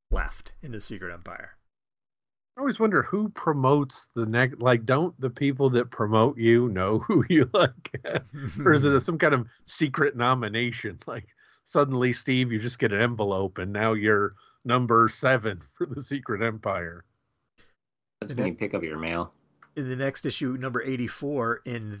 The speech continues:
Speaker 1: the Submariner portion, written, or writ-, so it's all written by Stan. And this one has the art by Gene Colan with Dick Ayers. We've got number one controlling Namor, and he orders him to take out the Hulk,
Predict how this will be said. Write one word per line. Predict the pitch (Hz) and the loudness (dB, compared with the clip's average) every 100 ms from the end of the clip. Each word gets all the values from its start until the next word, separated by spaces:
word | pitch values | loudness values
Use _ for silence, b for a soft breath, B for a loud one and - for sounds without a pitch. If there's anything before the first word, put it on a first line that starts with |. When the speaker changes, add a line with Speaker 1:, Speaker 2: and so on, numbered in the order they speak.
| 110 | -12
Speaker 1:
the | 110 | -10
Submariner | 95 143 117 101 113 165 143 101 95 92 - _ | -6 -6 -6 -8 -8 -6 -6 -6 -6 -8 -12 _
portion, | - 131 101 - 110 101 101 104 _ _ | -12 -8 -6 -8 -10 -12 -14 -18 _ _
written, | 135 127 127 120 110 _ | -16 -14 -14 -16 -20 _
or | 120 107 95 _ | -10 -10 -12 _
writ-, | 123 - | -14 -12
so | - | -14
it's | - | -6
all | 143 110 | -4 -2
written | 101 98 | -4 -4
by | 98 | -8
Stan. | 85 - 104 95 95 _ _ _ | -6 -8 -8 -10 -14 _ _ _
And | 135 | -14
this | 117 - | -12 -10
one | 113 | -8
has | 104 95 | -8 -8
the | 104 | -12
art | - 110 104 | -8 -8 -6
by | 107 107 | -8 -8
Gene | 101 135 196 | -8 -8 -8
Colan | 151 107 101 101 104 | -8 -8 -8 -10 -10
with | 101 - | -12 -8
Dick | 131 117 - | -10 -10 -10
Ayers. | 143 127 98 95 - - b b _ _ _ | -8 -6 -8 -8 -12 -14 b b _ _ _
We've | 135 117 | -10 -6
got | 127 127 | -4 -4
number | 135 131 135 | -4 -2 -2
one | 120 127 117 | -2 -4 -6
controlling | 123 101 151 139 127 117 | -8 -6 -6 -4 -4 -6
Namor, | 120 151 151 104 95 98 | -6 -6 -6 -6 -6 -6
and | 120 | -6
he | 120 | -6
orders | 131 135 151 160 123 | -4 -2 0 -2 -2
him | 120 | -6
to | 110 | -8
take | - 156 135 | -6 -6 -4
out | 123 | -8
the | 117 | -8
Hulk, | - 208 165 - - | -8 -6 -8 -8 -14